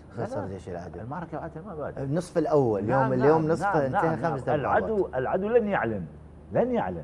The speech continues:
Speaker 2: نعم.
Speaker 1: زين، لأن القوات المقابلة أو القوات في الجانب الآخر اللي نتحدث عنها هي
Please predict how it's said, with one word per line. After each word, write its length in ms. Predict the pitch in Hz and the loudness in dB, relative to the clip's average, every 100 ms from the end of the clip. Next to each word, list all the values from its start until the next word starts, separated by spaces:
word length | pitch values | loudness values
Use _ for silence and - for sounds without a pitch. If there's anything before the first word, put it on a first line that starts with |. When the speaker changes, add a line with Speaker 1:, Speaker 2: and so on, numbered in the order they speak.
| - | -10
Speaker 2:
نعم. 260 | 120 104 92 90 | -8 -8 -8 -10
Speaker 1:
زين، 320 | 87 123 120 | -4 -2 0
لأن 420 | 110 113 156 143 | -4 -6 -10 -8
القوات 680 | 120 85 - 170 143 135 214 - | -8 -10 -12 -12 -8 -8 -8 -6
المقابلة 1040 | 156 139 107 101 90 107 101 90 76 64 64 - - - | -4 -4 -4 -6 -8 -6 -4 -4 -4 -10 -14 -16 -14 -8
أو 200 | 85 78 | -8 -8
القوات 400 | - 98 165 - | -8 -2 -2 -4
في 60 | |
الجانب 500 | 123 92 135 160 139 | -10 -2 0 0 -2
الآخر 280 | 107 82 - | -4 -6 -10
اللي 120 | 76 | -12
نتحدث 400 | 80 - 139 143 | -8 -4 -2 -4
عنها 200 | 92 78 | -6 -12
هي 160 | 71 | -14